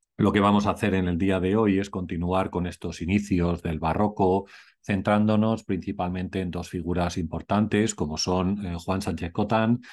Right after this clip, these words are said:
y también, eh, Francisco Ribalta, del cual se decía, eh, aunque yo no sé si esto está demostrado, que era el maestro de José de Rivera,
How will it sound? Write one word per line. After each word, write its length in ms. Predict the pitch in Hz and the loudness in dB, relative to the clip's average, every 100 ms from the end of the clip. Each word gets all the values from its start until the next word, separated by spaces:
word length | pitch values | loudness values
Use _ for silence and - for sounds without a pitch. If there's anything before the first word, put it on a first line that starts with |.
| - - _ | -20 -20 _
y 200 | - 120 | 2 2
también, 680 | 120 101 87 87 92 95 104 104 | 4 0 0 0 0 0 -4 -6
eh, 320 | 82 80 78 | -6 -6 -8
Francisco 480 | - 85 92 - 85 | -4 -4 -4 -6 -4
Ribalta, 540 | 76 71 76 - 69 - - _ | -4 -4 -6 -8 -14 -16 -20 _
del 240 | 101 98 90 | -4 -2 0
cual 360 | 120 127 110 | 2 2 2
se 200 | - 87 | -2 -6
decía, 640 | 82 80 - 117 85 95 - - | -4 -2 2 4 4 0 -6 -10
eh, 300 | 82 82 78 | -8 -6 -6
aunque 400 | 78 82 80 78 | -6 -6 -4 -2
yo 160 | 82 90 | -2 -2
no 180 | 90 87 | -2 -2
sé 180 | 90 | -4
si 160 | 90 87 | -4 -6
esto 220 | 85 85 | -6 -8
está 260 | 82 90 85 | -8 -4 -4
demostrado, 680 | 82 78 - 92 82 80 85 - - _ | -4 -6 -6 -4 -2 -2 -6 -18 -20 _
que 240 | - 90 98 | 0 2 2
era 320 | 98 98 - - | 4 2 0 -4
el 240 | 82 85 | -4 -2
maestro 540 | 87 85 85 - 98 | 0 0 -2 -4 -4
de 220 | 85 85 90 | 0 -2 -2
José 340 | 90 82 85 | -6 -6 -4
de 80 | 82 | -4
Rivera, 560 | 80 76 110 82 69 | 0 2 2 0 -4